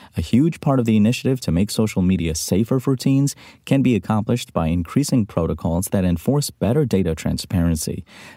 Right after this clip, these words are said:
Tech companies were called on to improve algorithms and moderate harmful content out of feeds. While the Kids Online Safety Act, the congressional bill passed last year, places the onus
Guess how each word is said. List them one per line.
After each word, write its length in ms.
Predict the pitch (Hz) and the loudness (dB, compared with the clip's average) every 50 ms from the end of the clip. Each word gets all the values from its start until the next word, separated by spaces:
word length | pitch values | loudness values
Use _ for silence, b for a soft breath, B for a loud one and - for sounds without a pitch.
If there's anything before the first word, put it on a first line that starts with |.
| B | B
Tech 160 | - - 113 - | 0 0 0 2
companies 340 | - 101 - 101 98 87 | 0 0 2 0 0 0
were 100 | - 87 | 0 -4
called 320 | 85 - - 104 98 98 92 | -4 0 0 0 0 2 0
on 280 | 82 82 80 80 90 | 0 0 0 0 -2
to 300 | 87 - - 85 80 80 | -2 -2 -2 -2 -2 -2
improve 500 | - - 98 87 80 - - 110 123 117 | -2 -2 -2 -2 -2 0 0 2 2 2
algorithms 640 | 110 87 82 82 80 80 82 82 82 85 85 87 - B B B B B | 0 0 -2 -2 -2 -2 -2 0 0 0 -2 -2 -4 B B B B B
and 160 | - 123 120 | 2 2 4
moderate 480 | 107 95 117 180 202 180 151 110 92 95 | 4 4 4 4 2 4 2 2 0 -2
harmful 500 | 104 - - 101 117 139 - - 127 120 | -4 -4 -2 0 0 0 0 0 -2 -2
content 540 | - - - 87 90 90 - 95 92 85 85 | -2 -2 -2 0 0 0 0 0 0 0 0
out 160 | 82 80 78 | -2 -2 -4
of 80 | 76 | -4
feeds. 640 | - - - 123 127 123 85 80 - - - - - _ _ _ _ _ _ - | -6 -2 -2 -2 0 0 -2 -4 -6 -10 -14 -14 -16 _ _ _ _ _ _ 0
While 180 | 107 110 104 101 | 2 4 4 4
the 280 | 104 95 95 87 82 - - | 4 2 2 2 0 -2 -2
Kids 300 | - 143 143 135 127 127 - | 0 0 0 2 0 -2 0
Online 400 | - 98 95 180 87 85 85 80 | 2 2 2 4 4 2 2 0
Safety 400 | - - 120 131 127 - 95 85 | 0 0 0 0 0 0 0 0
Act, 360 | 78 78 - 80 101 104 - - - | 0 -2 -2 -2 -2 -4 -6 -6 -4
the 140 | 98 90 76 | -2 -4 -4
congressional 640 | - - - 82 82 95 98 98 - - 87 80 82 | -4 -4 -4 -2 0 0 0 0 0 -2 -2 -2 -2
bill 340 | 82 80 - 98 95 92 85 | -2 -2 0 0 0 0 -2
passed 320 | - 92 85 85 - - | -2 -2 -2 -2 -2 -2
last 300 | 85 80 80 - - - | -4 -4 -4 -4 -4 -2
year, 260 | 104 92 85 82 80 85 B B B B B B | -2 0 0 -2 -4 -6 B B B B B B
places 480 | B - 156 185 - - 185 180 165 - | B 0 0 2 2 2 0 0 0 -2
the 200 | - 123 117 - - | 0 0 0 2 2
onus 360 | 104 104 110 120 131 - - | 2 4 4 4 2 0 -2